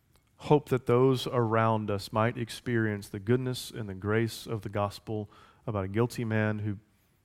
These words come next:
an innocent man who became guilty, so that guilty men and women can become innocent. Not just innocent,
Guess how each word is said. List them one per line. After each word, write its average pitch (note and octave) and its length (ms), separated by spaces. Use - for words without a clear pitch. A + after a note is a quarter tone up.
an G3 80
innocent C3 380
man G2+ 220
who G#2 80
became G2 280
guilty, F#2 320
so - 180
that F#2 200
guilty A2+ 320
men G#2+ 380
and G2+ 160
women E2+ 240
can G2+ 120
become F#2 280
innocent. - 340
Not G2 120
just A2 200
innocent, G#2+ 320